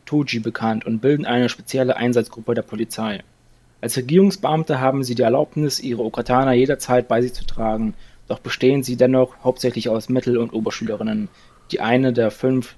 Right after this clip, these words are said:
Trainingsschulen im Lande besuchen. Auch wenn sie die meiste Zeit ein normales Schülerleben führen, zücken sie sofort ihre Okatana, wenn es darum geht,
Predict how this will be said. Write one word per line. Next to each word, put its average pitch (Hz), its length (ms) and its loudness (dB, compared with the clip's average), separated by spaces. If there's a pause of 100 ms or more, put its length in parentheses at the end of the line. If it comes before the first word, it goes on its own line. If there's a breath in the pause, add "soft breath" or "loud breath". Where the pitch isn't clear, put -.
(160)
Trainingsschulen 120 680 0
im 110 120 0
Lande 110 220 0
besuchen. 110 500 -10 (600)
Auch 110 140 -8
wenn 156 140 4
sie 151 80 0
die 135 80 -2
meiste 143 320 0
Zeit 139 320 4
ein 131 100 0
normales 127 440 4
Schülerleben 131 500 0
führen, 135 400 -2 (300 soft breath)
zücken 170 260 2
sie 135 100 -4
sofort 131 400 4
ihre 120 240 -2
Okatana, 120 680 0
wenn 117 140 0
es 113 120 -4
darum 107 260 -4
geht, 117 300 0